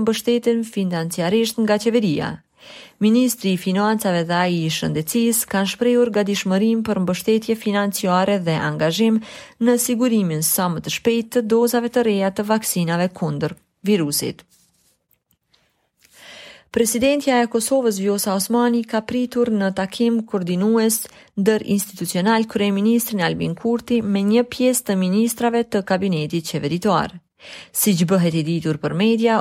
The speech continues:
Osmani ka biseduar me kryeministrin Kurti për nevojën e krijimit të mekanizmave të përbashkët në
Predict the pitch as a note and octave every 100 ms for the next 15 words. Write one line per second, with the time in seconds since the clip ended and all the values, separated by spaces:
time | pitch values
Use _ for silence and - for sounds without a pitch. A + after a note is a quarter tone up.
0 | G3+ G3+ A3 A#3 A#3+ A#3 A3+ G3 G3 -
1 | F#3 A#3 A#3+ F#3+ E3 D#3+ - E3 E3+ A3
2 | A3+ A3+ A3 - A#3 A3 F3 F3 E3 E3
3 | D#3+ E3+ G#3+ A3+ A3 G#3+ G#3 A3 A#3 G#3+
4 | F3+ - F3 D#3 D#3+ D#3+ G3 A3 A3 A3+
5 | A3+ A3+ - - - - C4+ B3 A#3+ B3+
6 | B3+ - B3+ B3+ A3+